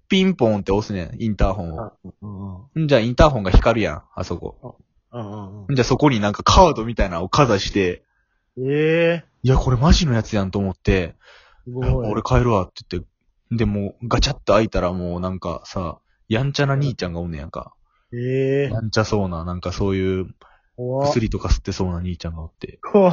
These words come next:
Speaker 2: っ。
Speaker 1: 「あ、あ、か-、帰るわ」みたいな言って、
Speaker 2: <laughs>
Speaker 1: 帰ったけど。
Speaker 2: なんでそんなバレ、
Speaker 1: そう。
Speaker 2: バレそうな感じでやんのかね。なんか逆に、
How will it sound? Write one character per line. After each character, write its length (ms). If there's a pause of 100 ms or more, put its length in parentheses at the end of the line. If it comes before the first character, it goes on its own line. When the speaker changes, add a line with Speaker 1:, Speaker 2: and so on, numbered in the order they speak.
(220)
Speaker 2:
っ。 80 (200)
Speaker 1:
「あ、 300
あ、 320
か-、 180
帰 200
る 80
わ」 220
み 80
た 100
い 20
な 80
言 80
っ 20
て、 480 (340)
Speaker 2:
<laughs> 300
Speaker 1:
帰 140
っ 60
た 180
け 0 (220)
ど。 100 (960)
Speaker 2:
な 80
ん 20
で 80
そ 140
ん 60
な 100
バ 160
レ、 300
Speaker 1:
そ 40
う。 20
Speaker 2:
バ 140
レ 140
そ 220
う 20
な 100
感 160
じ 100
で 80
や 100
ん 40
の 100
か 100
ね。 80
な 300
ん 20
か 120
逆 260
に、 160